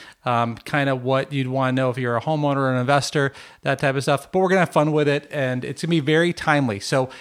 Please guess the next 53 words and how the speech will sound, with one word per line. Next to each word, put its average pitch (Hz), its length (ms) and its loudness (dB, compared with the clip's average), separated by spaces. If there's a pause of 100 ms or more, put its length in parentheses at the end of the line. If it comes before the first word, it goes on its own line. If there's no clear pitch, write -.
(140)
everything 208 340 2
in 190 80 0
real 185 160 6
estate 180 200 0
is 170 100 -2
kind 160 140 0
of 131 40 -4
a 123 60 0
light 165 220 0
switch 185 240 -2
on 139 260 4
or 117 200 2
off, 165 340 0 (100)
uh, 117 340 2
and 127 300 -2
so 135 160 -2
the 123 80 -2
stuff - 240 -4
we're 147 80 0
gonna 127 100 0
talk 135 180 0
about 135 220 -2
works 165 280 -2
this 147 400 0
week. 190 280 -2
It 135 60 -8
may 151 120 0
not 175 220 -2
work 196 200 -4
next 214 260 -2
week, 117 180 -4
so - 100 -4
it's 135 80 -6
a 143 60 -6
reason 147 340 -4
to 127 200 -2 (380)
listen 160 220 0
to 156 120 2
us 139 140 0
every, 139 360 -2
uh, 117 240 -4 (180)
ca-, - 300 -12
podcast. 113 600 -6 (440)
Uh, 131 120 -8
Dave, 180 240 -2
what 214 80 2
are - 20 0
you 233 80 2
seeing 143 160 2
out 117 140 2
there 113 120 0
right 107 160 -2
now? 101 200 -4